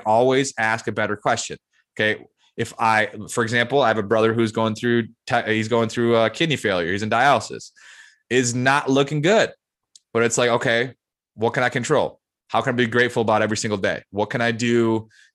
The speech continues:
to make today the best of my brother? How can I give some great time with my family? What, what can I be great?" That's what you do. And that's why I just don't get stressed out, 'cause I control the questions I ask myself, which helps me focus my best for my brain to work for me. Finally,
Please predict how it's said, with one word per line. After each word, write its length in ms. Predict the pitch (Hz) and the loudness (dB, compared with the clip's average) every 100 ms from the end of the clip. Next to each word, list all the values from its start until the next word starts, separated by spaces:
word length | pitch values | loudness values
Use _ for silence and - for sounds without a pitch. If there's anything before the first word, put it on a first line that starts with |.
| - | -6
to 300 | 123 113 107 | 0 0 0
make 300 | 104 113 113 | 0 0 0
today 300 | - 113 113 | -2 2 2
the 80 | 104 | 2
best 280 | 113 110 - | 2 0 -2
of 40 | |
my 100 | 107 | -4
brother? 280 | 98 98 82 | -2 -2 -2
How 200 | - 113 | 0 0
can 140 | 113 | 2
I 180 | 117 113 107 _ _ - | -2 -2 -8 _ _ -4
give 180 | 123 | -2
some 140 | 113 113 | -2 -4
great 220 | 117 113 | -2 -2
time 200 | 120 113 | 0 -2
with 100 | 104 | -2
my 100 | 104 | -4
family? 420 | - 104 95 78 | -2 -4 -4 -8
What, 380 | 80 107 - 107 | -4 -4 -2 -2
what 180 | 107 117 | -2 0
can 80 | 123 | 0
I 100 | 113 | -2
be 60 | |
great?" 180 | 110 120 - - - | -2 -4 -6 -20 -6
That's 240 | - 160 165 | 0 2 2
what 160 | 170 | 0
you 80 | 160 | 0
do. 500 | 127 190 202 117 120 | 0 4 4 4 0
And 120 | 127 | 0
that's 220 | 131 135 156 | 0 0 2
why 160 | 143 | 2
I 80 | 120 | 2
just 160 | 139 143 | 0 0
don't 240 | 147 135 | 0 0
get 340 | 147 156 - | 2 2 0
stressed 380 | - - 143 - | -6 -2 0 2
out, 180 | 160 139 | 2 0
'cause 100 | 113 | -2
I 120 | 110 | -4
control 840 | 110 123 107 - 143 135 123 117 - _ 117 | -4 -8 -6 0 2 4 4 0 -6 _ -8
the 60 | |
questions 460 | - 151 143 - 117 | -2 0 2 0 0
I 100 | 110 | 2
ask 280 | 127 - 110 | 2 2 -2
myself, 420 | 104 - 98 107 | -4 -2 -2 -2
which 140 | 107 | -4
helps 240 | - 113 - | -2 -4 -6
me 80 | |
focus 560 | 107 113 104 104 98 - | -6 -4 -2 -2 -4 -4
my 380 | 101 95 92 87 _ _ 98 | -2 0 -2 -6 _ _ -8
best 440 | 98 110 - - _ - | -2 -2 -4 -16 _ -4
for 60 | |
my 120 | 107 | -2
brain 240 | 98 104 101 | 0 0 -2
to 60 | |
work 180 | 95 107 | -2 -4
for 100 | - | -6
me. 140 | 76 - | -18 -8
Finally, 600 | - 160 170 117 104 131 | 0 2 4 2 0 -4